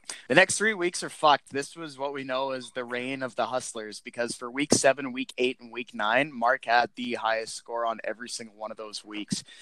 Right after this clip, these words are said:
with one fifty-five, one fifty-four, and one sixty-four. So at this point in the season, by week nine, it was looking like Mark was gonna repeat.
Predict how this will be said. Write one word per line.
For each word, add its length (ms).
with 180
one 220
fifty-five, 880
one 240
fifty-four, 840
and 240
one 260
sixty-four. 920
So 120
at 60
this 140
point 240
in 60
the 80
season, 400
by 160
week 280
nine, 420
it 180
was 200
looking 240
like 240
Mark 260
was 160
gonna 200
repeat. 460